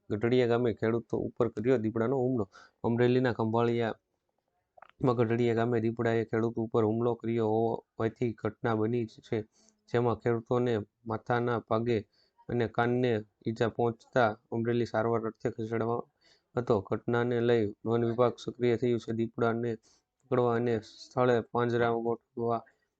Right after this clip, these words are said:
છે. દીપડાના હુમલાથી સમગ્ર વિસ્તારમાં ભયનો માહોલ છવાયો છે. વન વિભાગે અપીલ કરી છે કે લોકોએ સાવચેત રહેવું અને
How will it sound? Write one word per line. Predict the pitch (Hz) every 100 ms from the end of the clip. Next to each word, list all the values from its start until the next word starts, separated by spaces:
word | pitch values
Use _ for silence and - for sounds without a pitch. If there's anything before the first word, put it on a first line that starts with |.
| _
છે. | - 120
દીપડાના | 110 117 120 117 120
હુમલાથી | 110 117 120 117 - 117
સમગ્ર | 107 120 120 117
વિસ્તારમાં | 110 110 120 117 117 104
ભયનો | 110 117 110
માહોલ | 110 117 113 -
છવાયો | _ _ 117 117
છે. | 113 110 104 _ _ _
વન | 113 117
વિભાગે | 113 117 117 113 104 - _ _
અપીલ | 113 - 123
કરી | 117 123 113
છે | 123
કે | 120
લોકોએ | 110 107 110 117 117 113 107 _ _ _ -
સાવચેત | 113 - 110
રહેવું | 113 113 113
અને | 117